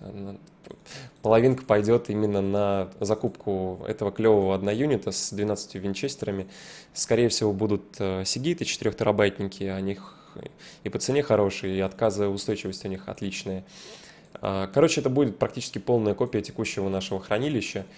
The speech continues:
и в-, надежность, э, сохранность записи будет еще выше. Выиграл спор, да, я выиграл спор. Я выиграл спор, Локич. Ты про-, пропустил этот момент. Ну, в, в записи посмотри.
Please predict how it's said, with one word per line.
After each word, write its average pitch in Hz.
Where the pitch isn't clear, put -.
и 104
в-, 95
надежность, 113
э, 98
сохранность 117
записи 107
будет 104
еще 101
выше. 95
Выиграл 120
спор, 151
да, 110
я 107
выиграл 117
спор. 117
Я 110
выиграл 107
спор, 107
Локич. 101
Ты 101
про-, 107
пропустил 120
этот -
момент. 98
Ну, 131
в, 123
в 104
записи 107
посмотри. 98